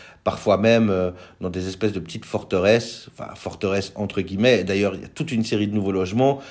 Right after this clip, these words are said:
qui sont des logements qui sont très, très fermés au quartier, hein. Euh, je vais pas rentrer dans les, dans, dans, dans les différents exemples puisqu'on pourra pas y passer, mais, euh, vous verrez que si vous baladez dans Kuregem, qu'il y a toute une série de nouveaux logements, notamment autour des abattoirs,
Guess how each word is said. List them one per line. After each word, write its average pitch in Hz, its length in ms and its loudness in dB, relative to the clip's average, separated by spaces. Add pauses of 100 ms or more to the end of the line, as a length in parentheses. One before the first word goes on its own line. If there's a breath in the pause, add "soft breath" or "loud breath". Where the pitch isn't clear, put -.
(180 loud breath)
qui 104 80 -8
sont 110 160 0
des 101 100 2
logements 101 300 2
qui 117 80 -6
sont 107 100 -2
très, 117 200 -2
très 120 180 -2
fermés 107 400 2
au 98 60 2
quartier, 87 420 -4
hein. 90 320 -4
Euh, 76 480 -8 (140)
je 85 100 -10
vais - 80 -6
pas 95 140 2
rentrer 95 260 -2
dans 95 60 -4
les, 90 120 -4
dans, 82 220 -4
dans, 85 600 -8 (120)
dans 87 100 -6
les 87 140 -6
différents 92 320 -2
exemples 98 240 -2 (140)
puisqu'on - 280 -8
pourra 90 220 -2
pas 95 80 0
y 92 80 -2
passer, 120 460 0 (500 loud breath)
mais, 107 400 6
euh, 95 340 6
vous 104 140 -4
verrez 117 600 6
que 107 100 -4
si - 160 -6
vous 107 160 0
baladez 104 260 4
dans 101 140 0
Kuregem, 104 500 0
qu'il 107 120 -2
y 90 40 0
a 90 60 -2
toute - 200 -10
une 127 120 -2
série 113 460 0 (340 loud breath)
de 98 100 0
nouveaux 120 300 6
logements, 113 480 6
notamment 107 380 2
autour 107 200 -2
des 101 140 -2
abattoirs, 107 580 4